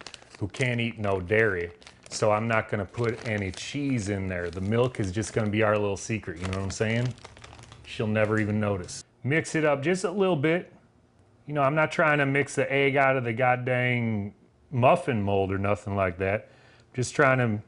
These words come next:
make sure that everything is kinda spread around. Still gonna mix up the ones with no cheese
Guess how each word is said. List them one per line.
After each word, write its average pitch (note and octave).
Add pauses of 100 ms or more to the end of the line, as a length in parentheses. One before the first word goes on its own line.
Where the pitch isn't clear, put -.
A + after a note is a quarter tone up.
(480)
make B2
sure B2+
that A#2
everything A#2
is G#2
kinda A#2
spread A2+
around. G#2 (200)
Still G#2
gonna G2 (440)
mix A2
up A2
the A2+
ones G#2+
with G2+
no A2
cheese A2